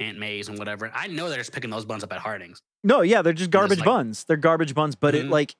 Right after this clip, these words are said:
Speaker 2: it works so well in whatever they're doing. Like, I, like, it tastes exactly the same as I remember it tasting when I was a kid. Uh,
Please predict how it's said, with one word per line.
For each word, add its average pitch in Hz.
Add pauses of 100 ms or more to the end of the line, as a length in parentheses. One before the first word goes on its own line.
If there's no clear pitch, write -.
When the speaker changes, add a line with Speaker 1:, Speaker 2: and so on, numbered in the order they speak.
Speaker 2:
it 143 (180)
works 143
so 139
well 123 (380)
in 127
whatever 151
they're 156
doing. 139
Like, 123
I, 127 (300)
like, 135 (400)
it 147
tastes - (200)
exactly 123
the 123
same 120
as 120
I 117
remember 113 (260)
it 120
tasting 117
when 117
I 110
was 107
a -
kid. 135 (460)
Uh, 110